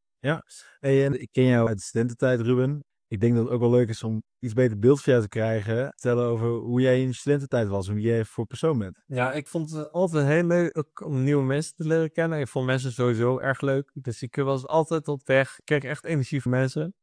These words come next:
Speaker 2: Dus altijd, ja, zag ik nieuwe mensen. En, eh, ik heb ook in mijn studententijd heb ik bij mij gehad voor Orde Welzijn.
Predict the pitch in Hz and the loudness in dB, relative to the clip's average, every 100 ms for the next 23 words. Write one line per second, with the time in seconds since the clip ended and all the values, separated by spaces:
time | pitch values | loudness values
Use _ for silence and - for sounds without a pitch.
0 | _ _ - 120 - 143 139 139 _ _ | _ _ -10 -8 -2 0 2 0 _ _
1 | 123 110 110 _ - 127 135 131 131 123 | -6 -6 -8 _ -8 -6 0 2 2 2
2 | 123 123 - 127 120 127 123 120 117 117 | 0 -2 -4 -4 -2 -2 0 0 0 -2
3 | 120 135 127 139 139 131 - 147 143 - | -2 -2 -4 -2 -2 -4 -2 -2 -2 -2
4 | 131 127 - 131 123 127 - 117 131 123 | 0 0 0 -4 -2 -6 -2 0 0 0
5 | 120 - 120 - _ 113 110 110 - - | -2 -4 -6 -6 _ -2 0 0 -2 -4
6 | 110 107 123 156 - 170 220 | -2 2 2 2 0 -2 -2